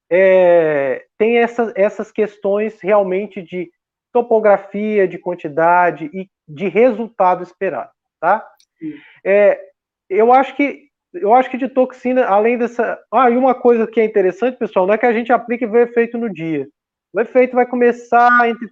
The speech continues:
Speaker 1: três a sete dias, o pico do efeito quinze a trinta, e a duração do efeito, três a seis meses. Então, geralmente, a gente reavalia o paciente com trinta dias,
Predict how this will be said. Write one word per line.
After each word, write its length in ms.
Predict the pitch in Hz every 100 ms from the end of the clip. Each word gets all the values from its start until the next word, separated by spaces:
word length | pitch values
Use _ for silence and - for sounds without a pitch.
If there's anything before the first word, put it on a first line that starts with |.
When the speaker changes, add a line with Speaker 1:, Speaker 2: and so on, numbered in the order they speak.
| -
Speaker 1:
três 480 | 208 226 233 233 202
a 100 | 196
sete 420 | - 180 175 156
dias, 520 | 147 196 233 247 240 240
o 80 | - _ _
pico 280 | - 247 247
do 100 | 185
efeito 440 | 190 190 190 190 - -
quinze 320 | 240 220 185
a 80 | 185
trinta, 580 | - 160 151 - 135 - _ _ _ _ _ _
e 100 | 180
a 80 | 190
duração 500 | 196 202 196 - 180
do 80 | 196
efeito, 460 | 190 185 196 196 _
três 300 | 185 190 202
a 80 | 190
seis 280 | - 190 170
meses. 260 | 135 131
Então, 240 | 160 226 247
geralmente, 580 | 247 247 190 202 233 220
a 80 |
gente 240 | 185 220 196
reavalia 600 | 185 220 202 202 175 202
o 40 |
paciente 480 | 190 175 175 190 190 -
com 140 | 185 -
trinta 400 | 214 254 214 123
dias, 540 | 143 214 135 - _